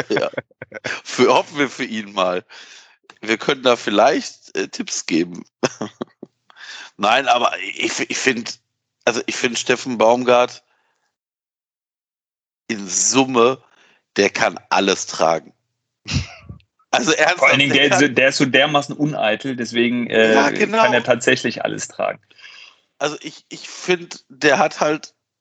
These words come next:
Speaker 1: irgendwie hat der was, was mich, der hat was wirklich, was mich mitnimmt.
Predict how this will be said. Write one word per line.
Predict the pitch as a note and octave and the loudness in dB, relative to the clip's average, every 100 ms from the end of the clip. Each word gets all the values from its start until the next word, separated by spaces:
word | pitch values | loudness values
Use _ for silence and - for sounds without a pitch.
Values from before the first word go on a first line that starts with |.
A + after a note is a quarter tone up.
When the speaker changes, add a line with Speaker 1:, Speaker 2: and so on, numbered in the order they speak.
| _ _ _ _ _ _ _ _ _ _ _ _ _ - _ _ _ _ _ _ _ - - | _ _ _ _ _ _ _ _ _ _ _ _ _ -20 _ _ _ _ _ _ _ -20 -2
Speaker 1:
irgendwie | F3 F#3+ G#3 - F3 F3 | 2 2 0 -10 -4 0
hat | E3+ E3+ | 2 2
der | F#3+ D#3 | 0 2
was, | D#3 E3 - | 2 2 0
was | D#3 D#3 - | 0 0 -2
mich, | D3+ - - - _ _ _ - - - | -4 -6 -14 -18 _ _ _ -20 -20 -16
der | A#2 D3+ E3+ | 0 2 2
hat | B3+ G3 | 0 0
was | F3+ F3+ | -2 -6
wirklich, | - E3+ | -14 -10
was | F3 - | -10 -10
mich | F3 - | -16 -12
mitnimmt. | E3+ - G2 - - | -12 -10 -12 -14 -18